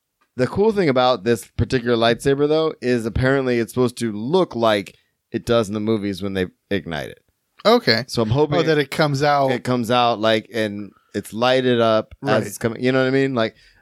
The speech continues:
Speaker 1: uh, I think that's the idea behind it.
Speaker 2: That they try to do with the, the plastic ones right now, but it's just that the light's going out plastic, and the plastic's always out.
Speaker 1: E-,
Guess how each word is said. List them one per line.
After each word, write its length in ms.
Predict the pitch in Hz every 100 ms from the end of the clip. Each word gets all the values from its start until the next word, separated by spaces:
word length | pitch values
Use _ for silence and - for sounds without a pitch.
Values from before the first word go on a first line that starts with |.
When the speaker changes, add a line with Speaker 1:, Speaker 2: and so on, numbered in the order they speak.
| -
Speaker 1:
uh, 260 | 107 107 104
I 100 | 113
think 200 | 127 113
that's 180 | 117 -
the 80 | 101
idea 220 | 90 85
behind 280 | 76 76 -
it. 100 | - -
Speaker 2:
That 160 | 156
they 100 | 160
try 320 | 131 - 175
to 100 | 160
do 220 | 139 143 139
with 260 | 139 -
the, 460 | 143 131 127 123 123 _ _ _ _
the 200 | 143 135
plastic 460 | 120 - 151 147 147
ones 240 | 147 143
right 160 | 139 135
now, 220 | 135 147
but 160 | 143 131
it's 80 | 123
just 200 | 135 131
that 240 | 123 -
the 80 | 131
light's 240 | 131 127
going 220 | - 127 120
out 120 | 120
plastic, 420 | 143 139 - 123
and 80 | 123
the 60 |
plastic's 400 | 123 135 127 135
always 340 | 127 123 123 123
out. 160 | 123
Speaker 1:
E-, 60 | 107